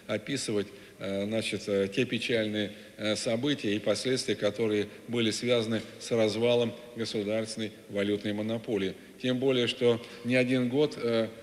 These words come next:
э, двадцатые годы, э, потребовалось на то, чтобы обеспечить выстраивание этой системы государственной, э, монополии внешней торговли. Ну, а если мы говорим государственная монополия внешней торговли,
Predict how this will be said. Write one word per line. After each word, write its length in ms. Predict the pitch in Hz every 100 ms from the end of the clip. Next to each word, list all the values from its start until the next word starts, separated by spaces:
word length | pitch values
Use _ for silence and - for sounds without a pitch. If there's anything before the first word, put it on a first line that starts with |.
| -
э, 400 | 117 117 113 107 - - -
двадцатые 600 | 127 123 127 113 127 120
годы, 380 | 131 139 131 113 - -
э, 140 | 110
потребовалось 600 | 107 120 120 123 117 110
на 120 | 117 110
то, 160 | 139
чтобы 340 | 123 107 101 - -
обеспечить 680 | - 107 113 - 135 120 107
выстраивание 720 | 101 - 113 113 113 110 107 - -
этой 260 | 113 110
системы 580 | 101 98 - 113 110 110 - - -
государственной, 840 | 98 107 95 104 104 - 104 101 - -
э, 120 | 95
монополии 680 | 101 101 92 - 110 104 98 - -
внешней 460 | 95 104 101 107 101
торговли. 500 | 110 107 98 92 92
Ну, 180 | 107
а 40 | 127
если 200 | 123 117
мы 140 | 117
говорим 320 | 110 117 117 - - -
государственная 580 | 113 117 117 113 117 110
монополия 420 | 110 104 117 110
внешней 320 | 110 104 107
торговли, 540 | 110 110 113 135 110